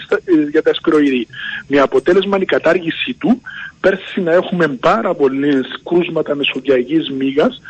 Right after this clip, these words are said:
τους τρεις-τέσσερις μήνες του καλοκαιριού και μεγάλες εκτάσεις καλλιέργειας ασπυροειδών και φρουτό-, φρουτόδέντρο να πληγούν και να μην έχουμε παραγωγή λόγω της μεσογειακής μύγας. Δηλαδή καταργήθηκε μεν, αλλά δεν ήρθε να μας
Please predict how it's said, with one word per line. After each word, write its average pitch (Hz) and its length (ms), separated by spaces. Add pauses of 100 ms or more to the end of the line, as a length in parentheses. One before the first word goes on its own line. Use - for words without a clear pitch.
(260)
τους - 160 (100)
τρεις-τέσσερις 170 720
μήνες 160 280
του - 60
καλοκαιριού 131 600 (360)
και 151 200
μεγάλες 156 800
εκτάσεις - 680
καλλιέργειας 156 540
ασπυροειδών 143 640 (480)
και - 140
φρουτό-, 151 520 (240)
φρουτόδέντρο 220 680 (340)
να 160 240
πληγούν 147 500 (140)
και - 140
να 156 140
μην 254 180
έχουμε 285 280
παραγωγή 220 480 (420)
λόγω 202 200
της 185 100
μεσογειακής 165 580
μύγας. 131 300 (280)
Δηλαδή 156 260 (280)
καταργήθηκε 156 840
μεν, 156 420 (480)
αλλά 196 280
δεν 339 180
ήρθε 294 300
να 185 160
μας 156 160